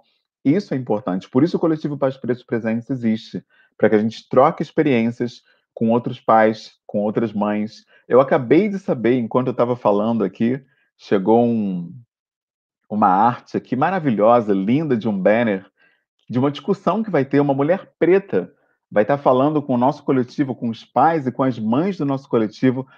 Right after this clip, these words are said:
sobre uma pauta fundamental que, às vezes, nós homens não conhecemos, porque falta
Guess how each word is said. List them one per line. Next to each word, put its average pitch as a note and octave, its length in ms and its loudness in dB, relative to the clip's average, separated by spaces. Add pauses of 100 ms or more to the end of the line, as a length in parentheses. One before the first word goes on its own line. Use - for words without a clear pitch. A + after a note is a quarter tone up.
(160)
sobre F3+ 340 0
uma D3+ 220 0
pauta E3 540 4
fundamental E3+ 680 -2
que, D3 100 -4
às A#2+ 80 -4
vezes, D3+ 300 -2
nós C#3+ 300 -4
homens C3 520 -2 (340)
não F#3+ 220 2
conhecemos, G#3 640 0
porque - 260 0
falta A3 500 4